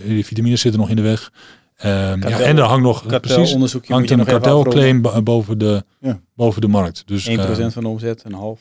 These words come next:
Speaker 2: vijf, hoeveel? Ja.
Speaker 3: Tien. Tien procent van de
Speaker 2: Tien.
Speaker 3: omzet is de boete, toch? Standaard boete.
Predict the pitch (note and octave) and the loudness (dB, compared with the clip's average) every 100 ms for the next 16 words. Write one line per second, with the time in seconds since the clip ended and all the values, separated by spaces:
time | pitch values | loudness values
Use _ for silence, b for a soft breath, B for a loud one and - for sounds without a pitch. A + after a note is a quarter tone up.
0 | _ G#2+ A2 A2+ _ _ G2 G2+ G#2+ A#2 | _ -10 -10 -12 _ _ -20 _ -16 -12
1 | C#3 C#3 _ G#2+ D3 G2 - - E3 D3 | -12 -16 _ -2 -2 -2 -6 -2 -2 0
2 | D3+ A#2+ C#3 C3 B2+ - A#2 A#2+ G#2+ F3+ | 0 2 2 2 2 0 -2 -2 -4 -8
3 | - - - - C#3 A#2+ G#2+ A2 | -10 -20 -12 -4 -2 0 -2 -6